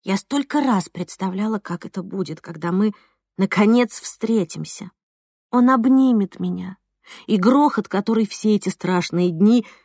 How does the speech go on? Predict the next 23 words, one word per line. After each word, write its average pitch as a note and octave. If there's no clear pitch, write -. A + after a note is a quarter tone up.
сорок A3+
восемь A3
или F3+
сорок G3
девять, F3
звучит G3+
в D#3
моей F3+
голове, A3
мгновенно C4+
утихнет. -
Он G3+
обнимет A3
меня, D3+
и E3+
мы G3+
постоим A3
немного F3+
молча. F3
Не D#3+
говорит E3
же F3+
мне: F3